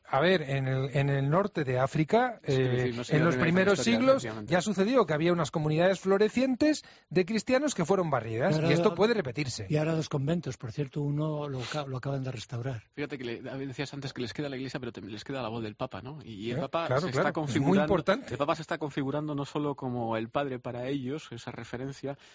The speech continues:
Speaker 2: bueno, eh, sino que se está configurando como una voz profética en el consorcio de la, de la humanidad. Porque los poderes, es decir, las causas que están detrás de todo esto no son causas etéreas.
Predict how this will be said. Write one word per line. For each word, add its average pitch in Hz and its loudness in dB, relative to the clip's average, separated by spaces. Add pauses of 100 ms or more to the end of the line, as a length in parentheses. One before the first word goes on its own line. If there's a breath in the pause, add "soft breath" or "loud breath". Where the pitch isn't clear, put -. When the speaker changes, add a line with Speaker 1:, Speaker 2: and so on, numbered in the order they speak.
(120)
Speaker 2:
bueno, 117 -2 (280 loud breath)
eh, 110 -6 (100)
sino 113 -6
que 113 -10
se 113 -14
está 120 -10
configurando 123 -6
como 113 -6
una 127 -4
voz 123 -4
profética 117 -8
en 107 -8
el 104 -10
consorcio 117 -8
de 113 -6
la, 107 -6
de 120 -10
la 110 -8
humanidad. 110 -10
Porque 135 -8
los 139 -2
poderes, 175 -8
es - -20
decir, 127 -6
las 120 -2
causas 175 -6 (220 loud breath)
que - -6
están 131 -6
detrás 127 -4
de 123 -4
todo 117 -6
esto 117 -8
no 117 -6
son 110 -8
causas 107 -10
etéreas. 92 -12